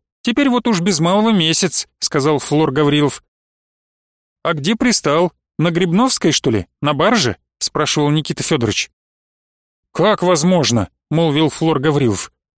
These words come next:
"И далеко там, и грязно, а уж вонь такая, что не приведи Господи.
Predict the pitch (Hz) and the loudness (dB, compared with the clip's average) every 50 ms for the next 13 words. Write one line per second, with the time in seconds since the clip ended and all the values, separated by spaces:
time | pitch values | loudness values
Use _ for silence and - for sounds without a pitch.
0 | _ _ - 196 202 196 240 254 226 - 180 202 214 - 202 190 160 139 143 135 | _ _ -6 -4 -2 0 0 0 0 0 0 0 2 2 2 2 2 2 2 2
1 | 135 131 135 139 165 175 - 185 190 156 - - _ _ - 165 208 226 233 220 | 2 2 2 2 0 0 2 2 2 0 0 -4 _ _ -2 0 2 2 2 2
2 | - - 160 175 214 240 233 - 202 175 - 196 208 202 180 - - 202 196 202 | 0 0 0 2 2 2 2 0 -2 0 2 2 2 2 2 2 0 0 0 0
3 | 175 196 202 202 208 196 220 180 143 147 175 - - - 190 160 123 - | 0 0 0 0 0 0 0 0 2 2 2 2 0 0 0 0 -2 -4